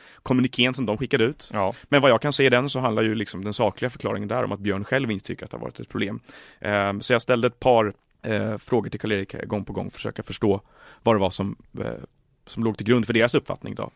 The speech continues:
Speaker 1: Så kom-, så kommer jag tillbaka till den här förklaringen. Alltså, det är den som jag fortfarande inte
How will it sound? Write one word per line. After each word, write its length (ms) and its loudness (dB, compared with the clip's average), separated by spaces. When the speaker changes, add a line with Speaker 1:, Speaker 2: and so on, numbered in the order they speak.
Speaker 1:
Så 60 -20
kom-, 220 -12
så 80 -12
kommer 80 -4
jag 60 -2
tillbaka 300 2
till 100 -4
den 60 2
här 80 0
förklaringen. 720 0
Alltså, 180 2
det 80 0
är 40 2
den 160 0
som 120 -8
jag 100 -2
fortfarande 340 -4
inte 300 0